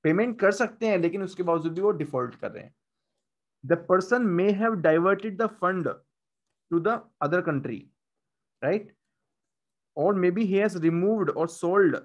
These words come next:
the security. जो सिक्योरिटी उसने लोन के लिए दी थी, वो सिक्योरिटी सेल कर दी.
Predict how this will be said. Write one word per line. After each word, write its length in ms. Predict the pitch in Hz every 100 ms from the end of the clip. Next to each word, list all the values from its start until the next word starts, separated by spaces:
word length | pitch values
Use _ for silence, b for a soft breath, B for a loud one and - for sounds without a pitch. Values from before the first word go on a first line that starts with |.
| _
the 100 | 175
security. 760 | 185 165 - 175 175 180 151 - _ _ _ _ _ _
जो 60 | 170
सिक्योरिटी 480 | 180 - 175 170 202
उसने 180 | 180
लोन 240 | 190 165 170
के 100 | 180
लिए 120 | 180
दी 160 | 151 170
थी, 380 | 160 139 208 - _ _ _ _ _
वो 80 | 220
सिक्योरिटी 380 | 226 233 233 277
सेल 200 | 247 220
कर 120 | 170
दी. 200 | 120 113